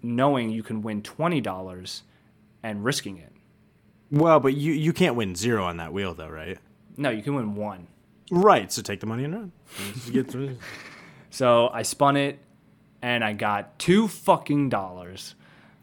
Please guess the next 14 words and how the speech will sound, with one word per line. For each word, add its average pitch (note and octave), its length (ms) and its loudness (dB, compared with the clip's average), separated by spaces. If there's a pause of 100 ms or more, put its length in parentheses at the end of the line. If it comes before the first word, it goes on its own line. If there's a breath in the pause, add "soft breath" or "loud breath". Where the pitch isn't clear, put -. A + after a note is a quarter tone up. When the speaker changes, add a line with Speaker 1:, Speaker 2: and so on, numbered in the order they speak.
Speaker 2:
Well, C#3+ 100 2
that's D#3 200 0
more F#3 200 6
than E3+ 260 2
what C3+ 180 0
you G#2+ 80 -4
had. F2 180 -10 (960)
Speaker 1:
That B2 100 -4
is C#3 160 0
more C#3+ 220 2
than C3+ 80 -2
what C3 140 2
I A#2+ 80 4
had. A2 320 0